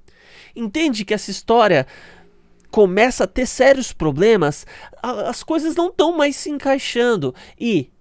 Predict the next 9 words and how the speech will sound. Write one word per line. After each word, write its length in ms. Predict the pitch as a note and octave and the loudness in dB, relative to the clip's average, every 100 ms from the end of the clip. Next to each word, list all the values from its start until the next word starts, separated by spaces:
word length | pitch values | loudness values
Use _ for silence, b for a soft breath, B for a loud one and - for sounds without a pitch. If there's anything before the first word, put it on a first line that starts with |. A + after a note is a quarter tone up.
| _ - | _ -18
tá 140 | C3+ | -16
cada 340 | - C#3 B2+ | -8 -6 -4
vez 680 | A#2 D#3+ A3+ B3+ C4+ C#4 - | -6 -4 -2 -2 -2 -10 -12
mais 240 | A#3 A#3+ A#3+ | -12 -10 -10
difícil 680 | B3+ - G#3 G3 F#3+ - | -14 -14 -12 -12 -12 -16
equilibrar 880 | F#3 - F#3+ G3+ C#3 D3+ E3 D#3+ D#3+ D#3 | -16 -14 -12 -12 -8 -4 -2 -4 -6 -10
toda 440 | D3+ C#3 C#3 B2+ | -12 -6 -4 -2
essa 540 | C3 F#3 G#3 G3 G3+ | -2 -2 -4 -6 -12
situação. 1080 | G3 - G3 G3+ G3+ G3 - - B2+ A#2+ | -10 -12 -10 -6 -6 -8 -16 -6 -6 -6